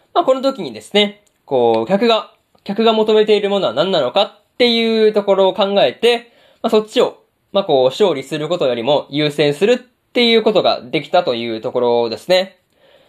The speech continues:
いや、これに関しては本当にすごいなっていうことをね、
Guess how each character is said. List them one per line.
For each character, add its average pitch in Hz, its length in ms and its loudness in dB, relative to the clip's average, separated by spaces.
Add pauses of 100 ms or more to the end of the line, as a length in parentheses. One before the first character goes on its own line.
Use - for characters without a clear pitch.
(140)
い 190 60 0
や、 196 80 0
こ 233 80 2
れ 233 100 4
に 220 100 -4
関 202 200 0
し - 80 -18
て 120 80 -2
は 98 180 -4
本 160 200 -4
当 151 100 0
に 139 100 0
す 139 160 -10
ご 143 140 2
い 120 60 -4
な 196 200 0
っ - 340 -20
て 226 120 2
い 196 400 4
う 175 80 -4
こ 185 100 -2
と 135 140 0
を 101 80 -6
ね、 131 300 -6